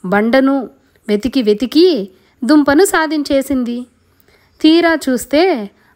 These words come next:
ఆ దుంప జింక కూర్చున్న చెట్టు త్వరలోనే ఉంది. జంతువులన్నీ విజేతైన కుందేలు ఉత్సాహాన్ని, చురుకుదనాన్ని మెచ్చుకున్నాయి.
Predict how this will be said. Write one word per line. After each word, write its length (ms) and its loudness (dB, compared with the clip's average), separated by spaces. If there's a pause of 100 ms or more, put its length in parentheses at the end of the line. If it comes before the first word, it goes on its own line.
ఆ 180 0
దుంప 640 -2 (360)
జింక 300 2
కూర్చున్న 540 -2 (100)
చెట్టు 200 -4
త్వరలోనే 640 0
ఉంది. 440 2 (800)
జంతువులన్నీ 960 4 (460)
విజేతైన 680 -2
కుందేలు 480 0
ఉత్సాహాన్ని, 840 -4
చురుకుదనాన్ని 1080 -2
మెచ్చుకున్నాయి. 840 0